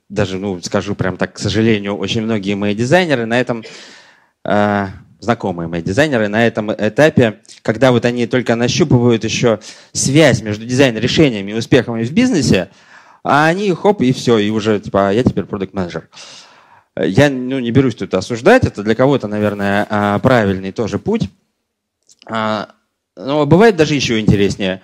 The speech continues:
Многие ребята из дизайнеров запускают какие-то свои компании, свои бизнесы, и не без успеха, и у нас в России в том числе, кстати. У меня, правда, тут примеры не русские, но в, в каждой из этих компаний, наверное, некоторые наверняка вам, а, знакомы,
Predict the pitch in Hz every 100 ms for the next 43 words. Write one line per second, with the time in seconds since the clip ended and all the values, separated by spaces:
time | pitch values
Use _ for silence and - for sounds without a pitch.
0 | - _ 123 190 165 139 127 160 147 113
1 | 101 107 123 165 147 104 - _ _ _
2 | - 104 110 - 147 135 113 123 110 110
3 | 120 101 107 160 185 139 107 110 104 139
4 | 165 120 110 104 107 101 110 - 185 214
5 | 131 113 104 98 98 107 90 101 101 175
6 | 220 156 147 151 127 - 127 107 98 -
7 | - - 131 117 117 110 107 104 107 117
8 | 110 101 98 98 90 95 113 135 254 254
9 | 113 101 151 175 - - _ _ - 98
10 | 117 117 117 110 160 143 120 127 127 120
11 | 123 127 113 - 123 110 143 143 254 226
12 | 147 117 123 123 - 110 110 110 120 117
13 | 107 113 76 98 104 113 135 214 190